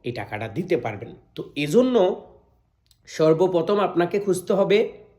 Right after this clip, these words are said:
আপনি অবৈধ থেকে বৈধ হবেন। একটা কোম্পানি বা মালিক অথবা মুয়াসসাসা অথবা যাই খোঁজেন, আপনি এইরকম একটা জিনিস আগে খোঁজ করে নিতে হবে। এইটা যখন অ্যাকুরেট হয়ে যাবে, এরপরে আপনি অবৈধ থেকে বৈধ হওয়াটা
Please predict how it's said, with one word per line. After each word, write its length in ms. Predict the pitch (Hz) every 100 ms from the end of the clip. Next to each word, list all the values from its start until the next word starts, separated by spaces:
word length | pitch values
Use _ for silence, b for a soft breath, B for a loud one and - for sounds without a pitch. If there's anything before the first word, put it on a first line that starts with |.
| _ b b
আপনি 240 | 135 139 185
অবৈধ 380 | 156 147 175 214
থেকে 280 | 214 226
বৈধ 300 | 208 156 165
হবেন। 280 | 208 196 208
একটা 200 | 185 175
কোম্পানি 540 | 170 151 151 180 185 202
বা 120 | 185
মালিক 420 | 160 147 170 202
অথবা 260 | 196 196 196
মুয়াসসাসা 460 | 165 156 190 180
অথবা 240 | 208 208 156
যাই 320 | 123 165 196
খোঁজেন, 320 | 180 135 123 - B B B
আপনি 200 | 131 131
এইরকম 480 | - 160 185 202 170
একটা 200 | 156 143
জিনিস 300 | 127 143 143
আগে 120 | 139
খোঁজ 280 | 139 165 156
করে 220 | - 160
নিতে 220 | 156 160
হবে। 240 | 165 160 180
এইটা 420 | - 156 170 190
যখন 360 | 175 170 208 202
অ্যাকুরেট 440 | 165 160 190 208
হয়ে 160 | 202 185
যাবে, 260 | 170 131 113 B B B B
এরপরে 480 | 143 156 - 180 185
আপনি 320 | 175 147 165
অবৈধ 460 | 202 147 131 156 165
থেকে 260 | 185 202 208
বৈধ 300 | 143 156 175
হওয়াটা 540 | 165 160 - 123 104